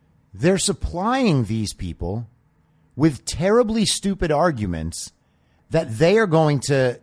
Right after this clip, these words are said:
go and repeat to other terribly stupid people. That is how little respect they have for their own voters, that they will clearly just lie to them and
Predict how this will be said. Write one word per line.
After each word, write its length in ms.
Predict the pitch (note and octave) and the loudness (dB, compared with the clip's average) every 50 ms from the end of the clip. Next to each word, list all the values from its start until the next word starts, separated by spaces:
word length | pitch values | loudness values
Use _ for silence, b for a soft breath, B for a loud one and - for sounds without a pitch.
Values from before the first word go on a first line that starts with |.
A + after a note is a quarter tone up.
| - F#2 | -12 -2
go 340 | - D3 C3+ C3 B2+ B2 A#2 | 0 2 4 4 2 2 0
and 240 | - A#2 B2+ B2+ A2 | -2 -2 -2 -2 0
repeat 420 | A#2 B2+ B2 - - C3+ C#3 B2+ - | -2 -4 -2 -2 -2 -2 -2 -4 -4
to 200 | - C#3+ C3 C3+ | -4 -2 0 0
other 200 | E3+ F3+ F#3 C#3 | 2 2 0 0
terribly 420 | - - G#2+ F#2+ G2 G2 A2 A2 | 0 -2 -2 -2 -2 -2 -4 -4
stupid 360 | - - - F2 - - F2+ | -4 -6 -8 -6 -6 -8 -6
people. 400 | - C3+ F3 - - E2 A#1+ - _ _ _ _ _ _ _ _ _ _ _ _ _ _ _ _ _ _ _ _ _ _ _ _ _ _ _ _ _ _ _ _ _ _ _ _ _ _ | -6 -6 -6 -6 -6 -10 -10 -12 _ _ _ _ _ _ _ _ _ _ _ _ _ _ _ _ _ _ _ _ _ _ _ _ _ _ _ _ _ _ _ _ _ _ _ _ _ _
That 160 | C3+ C#3 D#3 | 0 0 2
is 120 | F3+ - - | 2 0 -4
how 300 | - G3 F3 F#3+ G#3 G#3 | -6 -6 0 2 2 4
little 440 | G#3 F#3+ F3 F#3+ G#3 A#3 A#3 A3 | 4 4 4 6 6 6 4 4
respect 600 | G3+ G#3 G3 - - - G3+ F3+ B2 - - - | 0 0 0 0 0 0 0 0 0 -2 -4 -4
they 160 | B2 A#2 A#2 A#2 | -2 -2 0 2
have 240 | B2 A#2 A#2 A2 | 2 2 2 0
for 100 | - B2+ | -2 -4
their 240 | A2 A#2+ A#2 A#2+ C3 | -2 0 0 0 2
own 220 | A#2+ B2 C#3+ D3 C3 | 2 2 2 2 2
voters, 520 | B2+ C#3 D3+ A#2 E2+ C#2+ C#2 - - - b b b b b b b b b b | 4 4 4 2 0 -2 -6 -10 -14 -18 b b b b b b b b b b
that 160 | C3+ C3 - | -4 0 2
they 120 | D#3+ D#3 D#3 | 4 4 4
will 320 | D3 D3+ D3 A#2+ G2+ - _ _ _ | 4 2 -2 -2 -4 -12 _ _ _
clearly 640 | - - - G3 G#3 A3 A#3 A#3 A3+ G#3+ G3+ F3+ | -14 -6 0 2 4 4 4 4 4 2 0 0
just 360 | C#3+ A#2 E3+ D#3+ C3+ - - - - _ | 0 2 2 2 2 2 -2 -10 -12 _
lie 480 | A2+ A2 A2+ A#2 B2+ D3 E3+ G#3 A#3+ A3 | -6 -4 2 2 4 4 4 2 0 0
to 180 | C#3 - C#3 | 2 0 -2
them 480 | G2+ F2 F2+ E2 D2+ E2 G#2 C#3 C3+ A#2+ - _ _ _ _ _ _ _ _ _ _ _ _ _ _ _ _ _ _ _ _ _ _ _ _ _ _ _ _ _ _ _ _ _ _ _ _ _ _ _ _ _ - | 0 0 -2 -4 -2 0 0 0 0 -2 -8 _ _ _ _ _ _ _ _ _ _ _ _ _ _ _ _ _ _ _ _ _ _ _ _ _ _ _ _ _ _ _ _ _ _ _ _ _ _ _ _ _ 2
and 280 | F3 E3+ C#3+ C3 C3+ | 2 4 4 2 -2